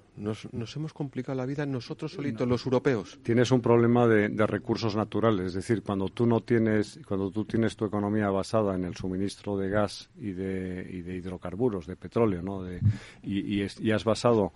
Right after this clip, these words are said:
Speaker 2: tu generación de electricidad fundamentalmente en la, en el suministro de un bien que no produces, pues te conviertes en
Speaker 1: Pero,
Speaker 2: dependiente del
Speaker 1: pero porque
Speaker 2: exterior.
Speaker 1: hemos querido, lo habéis dicho ambos,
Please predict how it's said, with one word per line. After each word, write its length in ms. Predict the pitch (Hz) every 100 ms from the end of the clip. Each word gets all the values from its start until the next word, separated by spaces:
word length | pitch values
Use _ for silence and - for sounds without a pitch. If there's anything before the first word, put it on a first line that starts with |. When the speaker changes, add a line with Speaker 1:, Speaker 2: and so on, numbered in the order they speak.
| - - -
Speaker 2:
tu 120 | - 104
generación 580 | 104 101 95 - 110
de 60 | 110
electricidad 760 | 104 92 104 95 98 110 117 - - - _
fundamentalmente 1160 | - 104 95 92 90 110 104 113 110 98 92 -
en 240 | 113 95 92
la, 1000 | 90 87 87 87 85 85 82 82 82 90 -
en 220 | 101 104
el 180 | 98 95
suministro 720 | 107 95 107 110 - 117 107
de 260 | 101 92 95
un 400 | 98 101 98 95
bien 340 | 120 120 110
que 160 | 117 92
no 120 | 98
produces, 640 | 101 110 113 - 135 - - -
pues 240 | 98 -
te 120 | 110
conviertes 500 | 95 92 107 104 120
en 100 | 127
Speaker 1:
Pero, 120 | 110
Speaker 2:
dependiente 400 | 101 98 107 101
del 100 | 113
Speaker 1:
pero 120 | 95 92
porque 180 | 90 92
Speaker 2:
exterior. 160 | 110
Speaker 1:
hemos 160 | 101 -
querido, 340 | 110 104 147
lo 80 | 98
habéis 180 | 92 104
dicho 300 | 117 - 95
ambos, 320 | 156 139 92